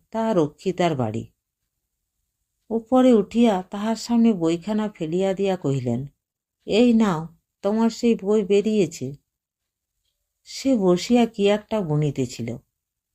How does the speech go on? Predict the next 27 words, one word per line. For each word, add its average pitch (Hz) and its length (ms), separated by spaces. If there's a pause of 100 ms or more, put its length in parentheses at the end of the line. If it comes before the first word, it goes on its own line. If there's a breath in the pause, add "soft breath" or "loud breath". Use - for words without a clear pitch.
(120)
তাড়াতাড়ি 240 500
সেগুলি 208 440
নামাইয়া 190 480
রাখিয়া 214 400
সাগ্রহে 214 640
বইটা 156 380
তুলিয়া 131 340
লইল। 120 300 (1200)
চমৎকার 240 640
বাঁধায়, 131 520 (580)
উপরে 233 440
রঙিন 196 380
ছবি, 127 440 (580)
তাহারই 220 400
মধ্যে 240 300
ঝকঝক 165 500
করিতেছে 220 720 (460)
বই 220 320
ও 226 80
লেখকের 165 560
নাম। 120 300 (1300)
খানিকটা 247 400
নাড়িয়া 214 440
চাড়িয়া 226 400
বইটা 190 400
বিছানার 190 540
পাশে 156 480